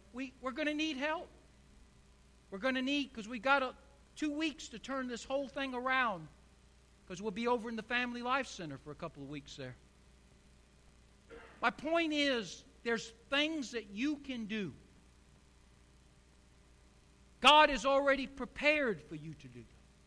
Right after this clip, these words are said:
All you have to do is recognize it and do it. Because if you don't do it, we have an incomplete picture. If you don't do it,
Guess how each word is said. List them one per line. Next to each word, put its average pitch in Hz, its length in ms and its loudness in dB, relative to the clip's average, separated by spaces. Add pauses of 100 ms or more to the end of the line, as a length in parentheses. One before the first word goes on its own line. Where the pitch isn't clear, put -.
(560)
All 320 240 12
you 285 200 -2
have 277 280 4
to 269 100 -10
do 277 300 -4
is 226 160 -6
recognize 220 840 2
it - 120 -12 (200)
and 320 160 -6
do 359 240 4
it. 190 100 -4 (1700)
Because 294 360 8
if 262 160 -4
you 330 200 2
don't 294 360 8
do 302 260 4
it, 269 220 4 (360)
we 262 140 2
have 269 200 8
an 254 100 0
incomplete 254 800 0
picture. 202 460 -8 (1300)
If 262 180 4
you 320 160 4
don't 269 360 8
do 302 280 4
it, 285 120 4